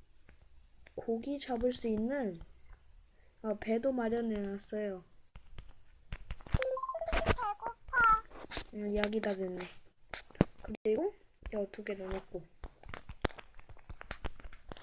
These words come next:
Speaker 1: 네, 여러분 이거 제가 지은 겁니다. 그리고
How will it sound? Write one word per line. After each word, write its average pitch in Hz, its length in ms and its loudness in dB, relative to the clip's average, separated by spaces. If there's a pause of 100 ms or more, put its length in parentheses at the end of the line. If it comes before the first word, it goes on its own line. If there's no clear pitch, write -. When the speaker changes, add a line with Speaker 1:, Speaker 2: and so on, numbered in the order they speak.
(540)
Speaker 1:
네, 202 300 0
여러분 226 340 2
이거 214 720 4
제가 233 360 0
지은 233 280 2
겁니다. 180 380 0 (2250)
그리고 226 540 6